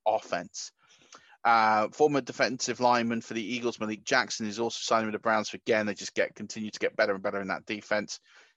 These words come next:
Tight end Dan Arnold, he has agreed to terms with the Panthers. Now,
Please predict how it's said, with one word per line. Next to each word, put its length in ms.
Tight 200
end 220
Dan 320
Arnold, 640
he 440
has 140
agreed 280
to 60
terms 340
with 160
the 80
Panthers. 640
Now, 280